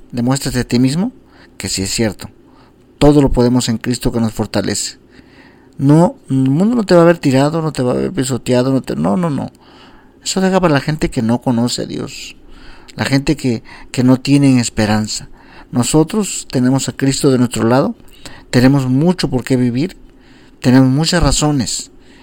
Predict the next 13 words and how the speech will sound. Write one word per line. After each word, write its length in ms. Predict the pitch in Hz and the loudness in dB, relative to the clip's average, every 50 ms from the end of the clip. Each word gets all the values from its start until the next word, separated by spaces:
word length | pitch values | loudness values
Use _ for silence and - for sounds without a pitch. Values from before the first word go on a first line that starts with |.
| - _ | -10 _
y 60 | - 120 | -2 0
el 60 | 101 | 2
propósito 520 | - 113 104 - 143 147 165 170 160 - | 2 2 2 2 2 2 0 -2 -2 0
de 60 | 135 | 0
nuestra 280 | 135 127 - - - 113 | 0 0 0 -2 -4 0
vida 320 | - 147 160 175 185 - - - - - - - - - _ | 0 0 0 -2 -4 -6 -12 -20 -20 -20 -20 -20 -20 -12 _
es 120 | - 139 165 | -4 0 0
lo 120 | 160 156 | 0 2
principal, 540 | - 139 131 - - 131 - 113 110 - - - - - _ - - - | 2 0 0 -2 -4 -4 -4 -4 -4 -4 -10 -14 -20 -20 _ -20 -18 -8
vivir 220 | - 113 120 123 123 | -4 -2 -2 -2 -2
para 220 | - 120 110 107 | -2 -2 -2 -2
Dios, 440 | 95 110 113 - - - - - - - - - - - - - - - - | -4 -6 -8 -8 -10 -12 -14 -14 -18 -20 -20 -20 -20 -20 -20 -20 -20 -10 -4
agradecidos 960 | 104 110 117 120 117 117 117 - - - 175 156 143 117 - - - - | -2 2 4 6 6 6 4 2 0 0 0 -2 -2 -4 -4 -8 -10 -12